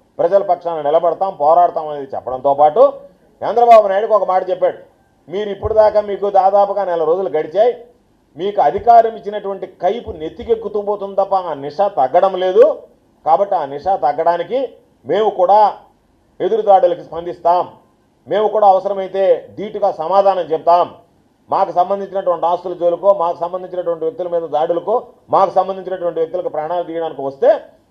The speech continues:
మేము అదే ధీటుగా స్పందిస్తామని చెప్పి చెప్పడం జరిగింది." ఎంత దారుణం అంటే,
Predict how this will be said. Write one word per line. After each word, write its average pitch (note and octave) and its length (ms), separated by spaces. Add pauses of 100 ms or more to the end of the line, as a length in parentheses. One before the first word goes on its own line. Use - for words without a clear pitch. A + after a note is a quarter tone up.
మేము F3+ 180
అదే F#3+ 200
ధీటుగా F#3 320
స్పందిస్తామని E3 600
చెప్పి C3+ 160
చెప్పడం A#2+ 240
జరిగింది." F#2+ 340 (300)
ఎంత C#3+ 180
దారుణం E3+ 500
అంటే, E3+ 260